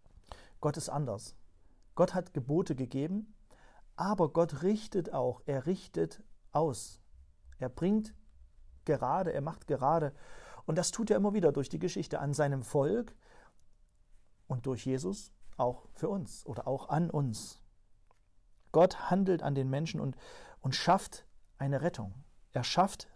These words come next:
Rettungsmöglichkeit. Und als letztes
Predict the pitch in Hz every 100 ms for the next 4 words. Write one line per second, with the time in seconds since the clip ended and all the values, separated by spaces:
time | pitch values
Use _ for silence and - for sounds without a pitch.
0 | - 156 156 139 143 170 190 127 - -
1 | - - - - - - - - - -
2 | - - - - - - - - - -
3 | - 165 175 147 - 123 135 - 254 -
4 | -